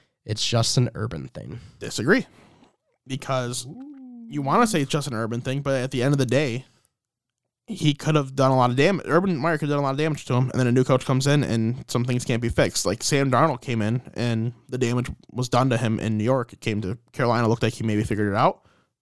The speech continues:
Speaker 2: But at the end of the day, he reverted back to him old, his old self. And his old self was really not the way he was in college. Like, he was a, showing as a better prospect, someone who had the right tools, just had to be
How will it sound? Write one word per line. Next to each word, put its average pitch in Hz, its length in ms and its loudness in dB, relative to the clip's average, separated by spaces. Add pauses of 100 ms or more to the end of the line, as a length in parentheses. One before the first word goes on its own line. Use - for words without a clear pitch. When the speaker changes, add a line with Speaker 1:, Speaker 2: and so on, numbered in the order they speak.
(420)
Speaker 2:
But 160 60 -2
at 151 40 0
the 147 80 0
end 147 100 0
of 147 60 2
the 147 60 0
day, 135 40 -2
he 143 60 -4
reverted 127 260 -4
back 120 180 -4
to 135 60 -6
him 120 80 -2
old, 107 220 0 (140)
his 123 100 -4
old 117 140 0
self. 123 280 0 (760)
And 139 80 -2
his 131 120 0
old 143 200 4
self 147 160 4
was 123 120 -6
really 131 160 -2
not 123 200 -4
the 120 60 -2
way 120 120 0
he 120 140 -4
was 110 180 -2
in 101 160 -6
college. 85 380 -2
Like, - 100 -8
he 104 120 -2
was 87 120 -4
a, - 80 -6 (340)
showing 123 280 0
as 123 60 0
a 117 40 -2
better 107 220 2
prospect, 101 480 0
someone 110 180 -2
who 107 60 -2
had 113 100 -2
the 101 60 0
right 107 260 -2
tools, 113 240 -2
just - 240 -6
had 113 140 -2
to 101 80 -4
be 110 240 -6